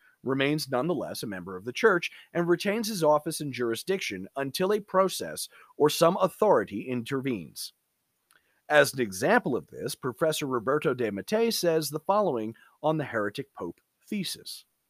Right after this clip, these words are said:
Quote, "Loss of office is not automatic, since as a visible society, the church's official acts must also be visible.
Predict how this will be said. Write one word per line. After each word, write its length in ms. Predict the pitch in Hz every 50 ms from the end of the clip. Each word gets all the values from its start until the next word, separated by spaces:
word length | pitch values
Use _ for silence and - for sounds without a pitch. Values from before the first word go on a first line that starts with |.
| _ _ _ _ _ _ _ _ _ _
Quote, 360 | - - 143 101 - - - - _ _ _ _ _ _ _ _ _ _ _ _ _ _ _ _ _ -
"Loss 380 | - 127 143 156 185 214 - -
of 120 | 240 214
office 440 | 196 165 151 135 - 127 143 - 208
is 140 | 190 156 165
not 200 | 135 127 127 117
automatic, 640 | 113 117 113 123 156 208 220 151 98 76 - -
since 220 | - 113 104 -
as 180 | 123 107 107 107
a 40 | 104
visible 340 | 95 120 127 147 139 170 175
society, 500 | - 202 190 - 117 98 92 90 101 104
the 100 | 107 107
church's 360 | - 117 101 - 110 101 110
official 440 | 104 - - 214 214 - 113 101 90
acts 320 | 85 87 92 - - - - - - - _ -
must 240 | 123 135 127 -
also 260 | 127 107 104 - - 113
be 200 | 107 104 101 95
visible. 500 | 95 104 156 165 143 117 - - -